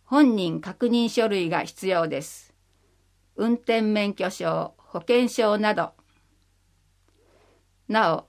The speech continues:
詳しくは問い合わせてください。申し込み、問い合わせ先、講習日の前日までに、直接窓口、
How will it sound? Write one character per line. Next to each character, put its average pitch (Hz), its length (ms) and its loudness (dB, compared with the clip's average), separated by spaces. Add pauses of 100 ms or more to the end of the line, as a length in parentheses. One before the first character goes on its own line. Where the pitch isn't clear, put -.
詳 262 260 2
し - 120 -12
く 208 140 -6
は 190 260 0
問 240 220 2
い 247 60 2
合 240 80 4
わ 247 80 2
せ 202 140 -2
て 175 120 -6
く 160 120 -10
だ 151 120 -2
さ 156 180 -8
い。 - 120 -14 (1600)
申 247 180 2
し 254 140 -6
込 226 140 2
み、 220 260 -4 (120)
問 214 200 0
い 214 80 2
合 208 60 2
わ 196 100 0
せ 196 160 -4
先、 170 400 -12 (800)
講 254 240 2
習 254 280 2
日 190 120 -6
の 165 220 -2
前 220 180 2
日 214 320 -4
ま 214 160 0
で 180 120 0
に、 156 240 -4 (460)
直 208 160 -2
接 254 340 -4
窓 202 300 0
口、 - 440 -12